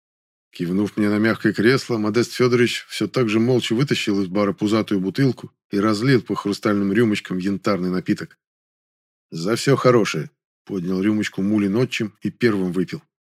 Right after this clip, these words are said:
Я последовал его примеру. "Да, а здесь знают толк в истинном гедонизме. И зачем Муля от них ушел?" Модест Федорович крякнул и вытащил сигарету, собираясь закурить. "Можно и мне?" —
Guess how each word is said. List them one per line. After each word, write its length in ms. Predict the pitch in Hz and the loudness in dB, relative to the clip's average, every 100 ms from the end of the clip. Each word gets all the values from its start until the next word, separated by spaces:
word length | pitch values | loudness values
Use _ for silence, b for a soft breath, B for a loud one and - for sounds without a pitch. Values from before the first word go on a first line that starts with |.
| _ _ _ _ _ _ _ | _ _ _ _ _ _ _
Я 160 | - 82 | -10 -6
последовал 500 | 98 92 107 101 104 | -4 -2 0 2 2
его 100 | 98 | 0
примеру. 500 | 92 98 110 110 95 _ _ _ _ _ _ - | 0 0 2 0 -4 _ _ _ _ _ _ -14
"Да, 640 | 98 110 120 123 113 120 123 - | -6 -2 2 2 2 2 -2 -10
а 120 | - 110 | -6 -4
здесь 300 | 104 123 123 | 2 2 2
знают 440 | 135 131 123 - | 2 4 2 2
толк 240 | 135 123 | 2 2
в 60 | 127 | 2
истинном 340 | 117 123 120 | 2 2 2
гедонизме. 600 | 113 113 117 117 104 110 - _ _ _ _ _ - | 4 4 4 4 2 -2 -10 _ _ _ _ _ -12
И 60 | |
зачем 380 | 78 90 - 139 | -8 -6 0 2
Муля 240 | 143 139 | 4 4
от 100 | 139 | 2
них 160 | 143 - | 0 -2
ушел?" 320 | 135 131 120 _ _ _ _ _ _ _ _ _ _ _ _ _ - | -4 -4 -8 _ _ _ _ _ _ _ _ _ _ _ _ _ -14
Модест 340 | 78 80 85 | -10 -8 -8
Федорович 400 | - 110 104 98 | -2 0 2 0
крякнул 500 | - 98 123 127 107 | 0 2 2 2 0
и 20 | 107 | 0
вытащил 360 | 120 120 117 | 0 -2 -2
сигарету, 500 | - 104 104 127 120 | -2 0 2 2 0
собираясь 400 | - 107 110 110 | -4 0 2 2
закурить. 540 | 101 - 110 110 - _ _ _ _ _ _ _ - | 0 0 2 2 -2 _ _ _ _ _ _ _ -6
"Можно 300 | 95 160 156 | 4 6 8
и 80 | 143 | 8
мне?" — 260 | 123 90 | 6 2